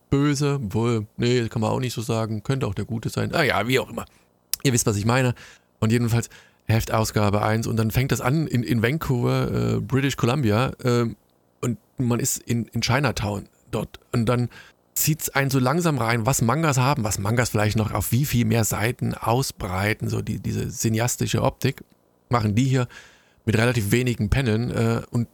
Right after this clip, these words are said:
trotzdem saugt's einen so in dieses Flair von Chinatown ein und man sieht Charaktere, Leute und man überlegt, auf wen man sich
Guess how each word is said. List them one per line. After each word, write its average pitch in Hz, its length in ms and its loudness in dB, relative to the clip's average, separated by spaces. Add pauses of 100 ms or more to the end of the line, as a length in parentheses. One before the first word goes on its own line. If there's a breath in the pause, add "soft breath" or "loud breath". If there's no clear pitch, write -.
trotzdem 131 720 0
saugt's - 540 -2
einen 127 200 -2
so 120 140 0
in 113 80 -2
dieses 110 300 -2
Flair 120 440 0
von 117 140 -4
Chinatown 113 760 0
ein 117 380 -2
und 110 120 -2 (460 loud breath)
man 107 140 2
sieht 117 480 0 (420 soft breath)
Charaktere, 127 760 2
Leute 123 520 2
und 117 160 0
man 113 140 2
überlegt, 120 580 0
auf 110 140 0
wen 123 100 2
man 123 160 2
sich 120 220 -4